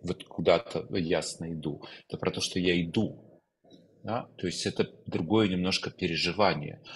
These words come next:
Оно, конечно же, мгновенное, оно не решает вопросов, но оно может стать отправной точкой.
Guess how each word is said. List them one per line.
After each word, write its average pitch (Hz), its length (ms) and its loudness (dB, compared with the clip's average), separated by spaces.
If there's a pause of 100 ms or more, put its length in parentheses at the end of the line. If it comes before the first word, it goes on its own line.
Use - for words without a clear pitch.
(160)
Оно, 98 160 2
конечно 104 440 4
же, 90 60 0
мгновенное, 95 640 4
оно 90 280 2 (240)
не 95 140 2
решает 95 480 6
вопросов, 92 520 0 (120)
но 95 100 0
оно 101 80 2
может 92 260 0
стать - 320 0
отправной 92 580 -2
точкой. - 460 -2